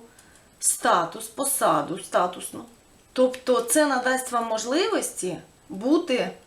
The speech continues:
самодостатньою по відношенню до ситуації, до обставин в вашому житті.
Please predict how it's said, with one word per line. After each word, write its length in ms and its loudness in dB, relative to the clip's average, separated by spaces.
самодостатньою 880 0
по 100 -6
відношенню 640 -2
до 200 -2
ситуації, 520 -2
до 80 -2
обставин 380 -4
в 20 -10
вашому 420 -6
житті. 360 -14